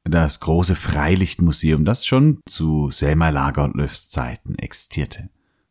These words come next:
Da noch sehr, sehr jung, es wurde achtzehnhunderteinundneunzig gegründet, aber es gab es eben auch schon und ja, vom Charakter her war der Skansen, zu dem ich später noch komme, ähnlich wie heute. Und so kommt Nils in diese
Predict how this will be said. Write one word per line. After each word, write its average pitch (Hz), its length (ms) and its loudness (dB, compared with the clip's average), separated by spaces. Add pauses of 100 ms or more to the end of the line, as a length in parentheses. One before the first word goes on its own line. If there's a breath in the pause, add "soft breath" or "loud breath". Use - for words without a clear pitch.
(340)
Da 80 160 0
noch 82 180 2
sehr, 76 180 2
sehr 69 120 0
jung, 110 520 2 (100)
es - 180 -14
wurde - 240 -10
achtzehnhunderteinundneunzig 80 1700 0
gegründet, 110 720 2
aber - 220 -6
es 143 120 -2
gab 143 220 0
es - 140 -2
eben 139 180 -6
auch 123 220 -6
schon 131 240 -4
und - 760 -4
ja, 92 360 0
vom 65 200 -4
Charakter - 440 -4
her 73 320 0 (300 loud breath)
war 82 100 0
der 92 100 4
Skansen, 131 540 2
zu 71 80 -4
dem 71 140 -2
ich 80 100 -2
später 85 320 2
noch 80 180 2
komme, 76 400 0 (500 soft breath)
ähnlich 92 640 0
wie 107 180 0
heute. - 440 -10 (640 soft breath)
Und 78 140 -4
so 90 200 2
kommt 104 640 2
Nils 101 460 4
in 73 180 0
diese 92 580 4